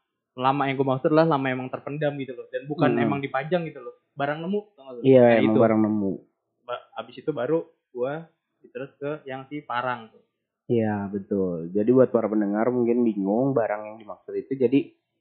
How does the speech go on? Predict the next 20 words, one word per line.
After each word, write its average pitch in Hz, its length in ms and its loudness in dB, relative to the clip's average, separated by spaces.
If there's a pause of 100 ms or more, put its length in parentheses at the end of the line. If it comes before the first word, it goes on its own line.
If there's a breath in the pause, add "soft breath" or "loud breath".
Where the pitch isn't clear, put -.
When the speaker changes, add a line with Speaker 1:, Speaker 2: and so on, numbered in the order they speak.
(300)
Speaker 2:
di 156 180 10
rumah 156 440 8
gua 117 520 4
itu 120 400 8
bokap 123 540 0
suka 110 220 -4
nemu 113 440 -2
barang-barang 117 1000 -4
yang 131 320 -4 (520)
bisa 143 280 -2
dibilang 151 340 4
barang 131 260 2
antik 107 280 -8
lah 110 140 -2
ya. 98 160 -2
Jadi 104 340 -6 (480)
dia 117 180 6
lagi 113 280 2
ngegali 104 600 -2
tanah, 107 640 -4